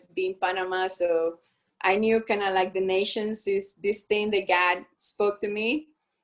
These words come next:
And that was something really clear, like, even in,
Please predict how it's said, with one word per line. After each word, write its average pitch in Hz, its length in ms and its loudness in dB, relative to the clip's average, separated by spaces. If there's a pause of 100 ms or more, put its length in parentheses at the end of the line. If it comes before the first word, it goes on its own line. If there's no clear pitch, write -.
(200)
And 214 140 2
that 233 140 8
was 254 140 4
something 262 380 -2
really 233 260 0
clear, 226 500 2
like, 185 240 -4 (140)
even 220 360 -6
in, 196 520 -8